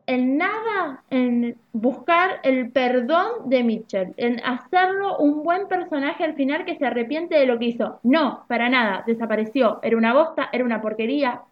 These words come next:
se fue. No hicieron como, y yo no vi esta temporada porque me enojé muchísimo con la serie, con thirteen Reasons Why, que al final de la temporada, al, al violador de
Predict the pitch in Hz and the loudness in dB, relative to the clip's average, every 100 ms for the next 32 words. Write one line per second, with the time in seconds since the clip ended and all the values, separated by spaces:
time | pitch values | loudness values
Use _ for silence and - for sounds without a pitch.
0 | _ _ 208 - 269 214 - _ - 359 | _ _ -10 2 2 2 -4 _ -6 -4
1 | 392 - 403 392 349 339 339 - 330 285 | -4 -4 0 0 2 -2 -4 0 2 2
2 | 277 320 - _ - 247 311 285 294 285 | 0 -4 -10 _ -8 -2 0 2 2 2
3 | 311 302 269 254 226 240 262 247 240 226 | 2 2 0 -2 0 0 2 2 0 -2
4 | 220 220 208 - 214 208 214 254 254 247 | -6 -6 -6 -6 -6 -6 -2 0 0 -2
5 | 320 294 277 262 247 254 262 277 294 - | -2 0 0 2 0 2 2 2 -2 -12
6 | _ - 269 269 254 285 285 302 277 247 | _ -4 -2 -2 0 0 0 0 0 2
7 | 220 190 185 _ 277 233 - 226 233 285 | 2 0 -6 _ 6 6 2 0 0 0
8 | 339 370 349 339 302 302 320 320 285 277 | 2 2 2 2 2 4 4 4 2 0
9 | - 262 220 - - - 240 202 208 202 | 0 0 0 -4 -16 -6 -4 -2 4 4
10 | 202 220 359 392 302 | 6 6 6 4 2